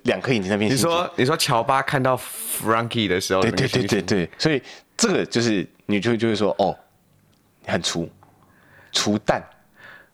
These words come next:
Speaker 2: 哦。
Speaker 1: 就说他很热衷某一个
Speaker 2: 所以我们也是某种
Speaker 1: 小众的东西。
Speaker 2: 某种花痴啦。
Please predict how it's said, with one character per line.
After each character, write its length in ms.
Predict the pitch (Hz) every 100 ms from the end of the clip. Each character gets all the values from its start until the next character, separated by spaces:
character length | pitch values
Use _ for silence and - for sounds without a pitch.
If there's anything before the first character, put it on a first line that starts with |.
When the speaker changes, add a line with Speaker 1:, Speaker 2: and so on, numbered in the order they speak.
| - - -
Speaker 2:
哦。 520 | 123 143 156 151 135 - _ _ _ _ _ _ -
Speaker 1:
就 100 | 196
说 100 | 202
他 120 | 226
很 220 | 185 104
热 220 | 131 170
衷 180 | - 135
某 260 | 156 110 80
一 80 | 110
个 340 | 127 90 78 - - -
Speaker 2:
所 120 | -
以 60 | 214
我 20 |
们 140 | 139 104
也 100 | 113
是 200 | 160 156
某 140 | 110
种 60 | 131
Speaker 1:
小 240 | - 98
众 220 | 185 139
的 100 | 113
东 160 | 101 107
西。 320 | - 90 90 _ -
Speaker 2:
某 180 | 135
种 140 | 196 135
花 260 | 113 127 131
痴 300 | - 123 110
啦。 200 | 98